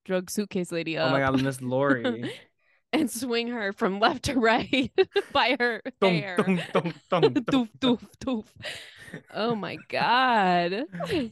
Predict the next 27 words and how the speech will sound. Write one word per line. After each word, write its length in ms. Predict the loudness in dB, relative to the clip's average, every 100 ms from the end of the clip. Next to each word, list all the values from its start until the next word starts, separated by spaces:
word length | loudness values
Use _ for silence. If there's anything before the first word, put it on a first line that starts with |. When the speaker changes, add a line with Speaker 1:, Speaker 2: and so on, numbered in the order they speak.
| -6
Speaker 2:
Yeah, 280 | -2 2 4
why 480 | 4 4 4 2
is 320 | 0 0 -2 -4
he 140 | -8
training? 520 | -8 -6 -2 0 -2
Like, 200 | -2 -4 -4
what's 300 | -4 -4 -4
going 320 | -4 -2 -6
on 200 | -10 -8
in 160 | -10
season 400 | -6 -6 -6 -8 -8
three 180 | -10 -8
that 160 | -8
he 100 | -8
needs 260 | -6 -6 -6
to 40 |
be 100 | -10
doing 300 | -8 -6 -6
all 160 | -8 -8
that? 380 | -6 -6 -8 -10 -18 _ _ _ _ -10
Speaker 1:
Also, 220 | -8 -4
I 220 | -2 -2
was 180 | -4 -6
just 320 | -6 -6 -6
talking 320 | -10 -10 -10
to 80 | -10
someone. 480 | -10 -10 -8 -10